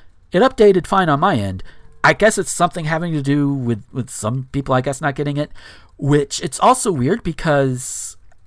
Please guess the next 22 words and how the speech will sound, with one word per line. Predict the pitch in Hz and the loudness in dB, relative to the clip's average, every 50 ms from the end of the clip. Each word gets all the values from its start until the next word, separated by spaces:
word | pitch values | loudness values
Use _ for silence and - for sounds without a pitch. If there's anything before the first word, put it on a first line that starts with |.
| - - | -18 -14
the | 247 175 160 | -8 -6 -2
way | 156 175 175 190 | 0 0 2 2
I | 156 147 151 | 4 2 2
listen | 156 165 156 - 165 | 2 0 -4 -4 -4
to | 143 | -2
podcasts | - 151 147 143 - 151 143 135 - - | 0 0 0 0 0 -2 -4 -4 -4 -4
on | 156 | -4
my | 139 135 131 | -2 -2 -2
computer, | 131 143 135 127 123 123 | -4 -4 -2 -2 0 0
I | 117 | 0
have, | 113 113 107 | 0 -2 -2
like, | 98 - - | -6 -8 -8
stations | - 110 104 98 127 120 - | -8 -8 -8 -6 -8 -8 -4
set | - 120 117 | -2 0 0
up | 117 113 120 - - | 0 0 -2 -2 -4
back | 107 104 117 - - | -6 -6 -6 -6 -10
from | - 120 107 101 98 104 107 - - _ - | -10 -8 -8 -8 -8 -12 -14 -18 -20 _ -8
when | 123 110 | -4 -2
I | 104 | -2
was | 101 98 - | -2 -4 -2
driving | - 113 107 104 98 | -2 -2 -2 -2 -4
trucks. | - 202 196 123 - - - - | 0 0 0 0 0 -2 -10 -16